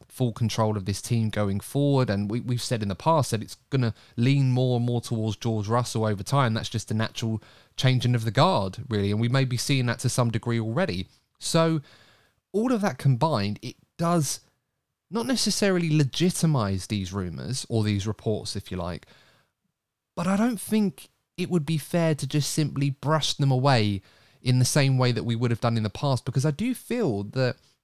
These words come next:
given the position Mercedes and Ferrari currently find themselves and Hamilton's current career situation, I don't think there's probably been a better time for Hamilton to,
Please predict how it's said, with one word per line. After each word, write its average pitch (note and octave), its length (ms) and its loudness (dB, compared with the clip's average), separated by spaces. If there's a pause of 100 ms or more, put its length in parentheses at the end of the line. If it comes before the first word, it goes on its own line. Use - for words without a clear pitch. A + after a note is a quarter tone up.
(420)
given G#3 280 2
the F#3+ 80 2
position D#3+ 440 0
Mercedes C#3+ 460 0
and B2+ 100 2
Ferrari C3 400 0
currently A2+ 340 0
find C3+ 340 0
themselves F#2+ 440 -4 (640)
and C3 480 2 (120)
Hamilton's D3 580 2
current B2 320 0
career B2+ 360 -2
situation, - 800 -6 (640)
I A3+ 260 0
don't G#3 260 -2
think - 300 -2
there's B2+ 160 0
probably C#3 300 -2
been C3 160 2
a A#2+ 180 0
better E3 300 -2
time B2 760 -4 (460)
for - 120 -4
Hamilton C#3+ 480 2
to, C3 220 -4